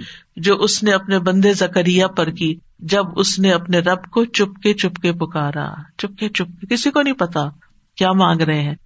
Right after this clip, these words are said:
اللہ تعالیٰ نے قرآن میں کھول دیا کیا مانگا، کیسے مانگا، سب کچھ ہمیں بتا دیا، وہ اپنے رب کو بتا رہے تھے۔ تو انسان کو چاہیے کہ پوشیدہ دعائیں بھی کرے، کیونکہ اللہ تعالیٰ کو یہ پسند ہے۔ اللہ سے وہی انسان تنہائی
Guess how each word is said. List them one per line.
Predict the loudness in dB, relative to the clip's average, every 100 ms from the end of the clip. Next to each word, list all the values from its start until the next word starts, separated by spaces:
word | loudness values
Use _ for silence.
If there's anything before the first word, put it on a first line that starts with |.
| -2
اللہ | 0 2
تعالیٰ | 2 2 2
نے |
قرآن | 2 4 4 2
میں | 2
کھول | 2 2
دیا | 2 0 -2 -2
کیا | 0 2
مانگا، | 2 0 0
کیسے | 0 0 2 2
مانگا، | 2 0 -6 -12 _
سب | -4 -2 0
کچھ | 0 2
ہمیں | 2 2
بتا | 2 2 0
دیا، | -2 -6 -12 _ _ _
وہ | 0
اپنے | 2 2 2
رب | 2 0
کو | 0
بتا | 0 2 0
رہے | 0 -2
تھے۔ | -6 _ _ _ _ _
تو | 0
انسان | 2 2 2 2 0
کو | 0
چاہیے | 0 0 2 2 0 -4 _
کہ | -4 -4
پوشیدہ | 0 2 2 2 2 2 2
دعائیں | 2 2
بھی | 0 -4
کرے، | -4 -6 -6
کیونکہ | -10 -6 0 2
اللہ | 2 2
تعالیٰ | 2 2 2
کو | 2
یہ | 0
پسند | 0 0 2 4 4
ہے۔ | 2 -2 -6 -12 _ -6
اللہ | 2 4 4 2
سے | 2 2
وہی | 2 4 4
انسان | 4 2 2 4 2
تنہائی | 2 2 2 4 4 2